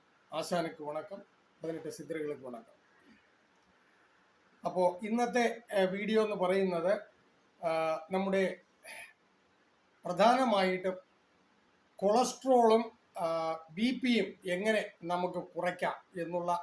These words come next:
ആ, ഒരു വീഡിയോ ആണ് ഞാൻ ചെയ്യുന്നത്. അതിന് മുന്നേ, മുന്നോടിയായിട്ട് ആദ്യമായി നമ്മുടെ ചാനൽ കാണുന്നവരും സബ്സ്ക്രൈബ് ചെയ്തിട്ടില്ലാത്തവരും ദയവായി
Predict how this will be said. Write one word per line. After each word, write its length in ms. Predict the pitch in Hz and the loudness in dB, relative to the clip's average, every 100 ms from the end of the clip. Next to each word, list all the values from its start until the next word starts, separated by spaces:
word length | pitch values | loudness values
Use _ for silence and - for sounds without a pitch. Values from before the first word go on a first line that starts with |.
| - | -6
ആ, 60 | 160 156 156 151 | -6 -2 -2 -4
ഒരു 160 | 156 156 | -6 -8
വീഡിയോ 480 | 160 170 175 151 | -8 -4 -2 -2
ആണ് 180 | 147 - - | -4 -8 -12
ഞാൻ 180 | 156 147 | -12 -12
ചെയ്യുന്നത്. 480 | 151 147 143 151 208 - - _ _ _ _ - 165 131 _ _ _ - | -12 -14 -10 -4 -4 -4 -16 _ _ _ _ -14 -14 -14 _ _ _ -4
അതിന് 200 | 180 185 | 0 0
മുന്നേ, 420 | 180 180 185 185 180 | 0 0 0 -2 -4
മുന്നോടിയായിട്ട് 840 | 180 190 185 180 175 180 233 233 - 170 | -2 0 2 2 0 2 0 0 -6 -4
ആദ്യമായി 640 | 170 185 180 190 190 190 | -2 -2 -2 -2 -2 -4
നമ്മുടെ 260 | 170 170 165 | -6 -8 -6
ചാനൽ 440 | 180 170 170 165 - - | -4 -4 -4 -6 -6 -8
കാണുന്നവരും 680 | 151 180 185 185 202 247 - _ _ - | -6 -4 0 2 2 -2 -6 _ _ -16
സബ്സ്ക്രൈബ് 680 | - 175 - 214 196 190 170 - - | -8 -8 -6 -2 2 2 0 -8 -10
ചെയ്തിട്ടില്ലാത്തവരും 1080 | 160 196 226 196 175 165 175 170 202 269 - _ _ - | -4 2 2 0 -4 -6 -6 -4 -4 -4 -8 _ _ -6
ദയവായി 460 | 165 170 175 175 | -4 0 0 -2